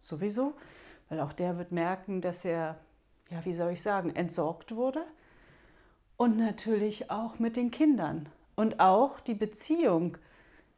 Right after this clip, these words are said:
zwischen dem neuen Partner und den Kindern kann sich so nicht gesund und normal entwickeln, wenn solche, ähm,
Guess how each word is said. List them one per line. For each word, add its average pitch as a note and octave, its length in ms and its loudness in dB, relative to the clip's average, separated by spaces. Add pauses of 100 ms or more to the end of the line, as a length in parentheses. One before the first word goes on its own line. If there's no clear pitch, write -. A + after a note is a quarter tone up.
(220)
zwischen G#3+ 380 0
dem F3+ 200 0
neuen E3 280 2
Partner F3 540 -4
und F#3+ 140 -4
den F3+ 320 -6
Kindern F#3+ 420 -4
kann F#3+ 260 -6
sich F#3 220 -8
so A3 320 0
nicht G#3+ 480 -4
gesund G#3 460 -4
und G3+ 260 -6
normal G3+ 420 -2
entwickeln, G#3 720 0
wenn F3+ 300 2 (500)
solche, C#4 920 2
ähm, G#3+ 520 0